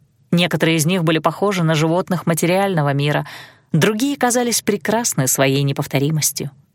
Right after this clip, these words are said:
хотя для большинства смертных и те, и другие выглядели чудовищами. Звери хотели вернуться домой, в бездну, но им предстояло немного подождать.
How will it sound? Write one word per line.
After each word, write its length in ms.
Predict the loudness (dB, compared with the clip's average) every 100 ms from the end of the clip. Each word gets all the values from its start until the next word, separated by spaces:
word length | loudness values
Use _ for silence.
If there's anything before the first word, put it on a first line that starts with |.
| _
хотя 340 | 2 2 2 0
для 160 | 0
большинства 500 | 0 0 -2 -2 0
смертных 600 | 0 0 0 -2 -6 -6 -12 -6
и 140 | 0 0
те, 240 | 2 0
и 40 | 2
другие 460 | 0 0 0 0
выглядели 560 | 0 0 0 0 0 0
чудовищами. 960 | 0 0 0 0 0 -2 -4 -6 -8 -10 _ _ _ _ _
Звери 440 | 0 2 2 0 -2
хотели 380 | -4 -2 0 0
вернуться 500 | 0 0 -2 -2 0
домой, 640 | 2 2 2 0 -2 -6 -2
в 140 | 0
бездну, 680 | 2 2 2 0 0 -2 -2 -6 -16 -20 -20 _ _
но 140 | 0
им 240 | 2 0 -2
предстояло 640 | -4 -4 -2 0 0 0
немного 540 | 0 -2 -2 -2 -2
подождать. 920 | -2 -2 -2 -2 0 0 0 0 -6